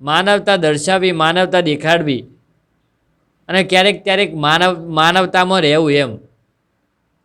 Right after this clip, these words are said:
આમાં અત્યારે, અત્યારે તો એવા, એવા લોકો થઈ ગયા છે ને કે માનવતા નામનો એક અંશ નહીં એમની અંદર, એક અંશ નહીં. તો એ મારા બેટા ફરતા હોય છે બિંદાસ, એમને સારું હોય છે, બધું એ હોય છે, પણ બહુ ઝાઝા દિવસ હોય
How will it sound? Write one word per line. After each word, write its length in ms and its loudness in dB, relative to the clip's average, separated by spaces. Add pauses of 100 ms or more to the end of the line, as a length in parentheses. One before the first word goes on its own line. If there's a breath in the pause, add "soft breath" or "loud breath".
(240)
આમાં 260 2
અત્યારે, 340 2
અત્યારે 300 0
તો 320 4
એવા, 220 4
એવા 160 4
લોકો 360 2
થઈ 240 -2
ગયા 160 4
છે 160 -2
ને 100 -10 (760)
કે 60 -12
માનવતા 580 2
નામનો 340 -2
એક 220 0
અંશ 280 2
નહીં 300 -2
એમની 240 -6
અંદર, 260 -6
એક 320 0
અંશ 280 2
નહીં. 280 -8 (800)
તો 80 4
એ 80 4
મારા 260 2
બેટા 260 2
ફરતા 400 2
હોય 160 4
છે 140 -2
બિંદાસ, 480 -2
એમને 300 -2
સારું 400 2
હોય 180 2
છે, 80 -4
બધું 340 -4
એ 80 0
હોય 300 -4
છે, 100 -14 (640)
પણ 160 -6
બહુ 240 4
ઝાઝા 360 -2
દિવસ 420 -2
હોય 600 -6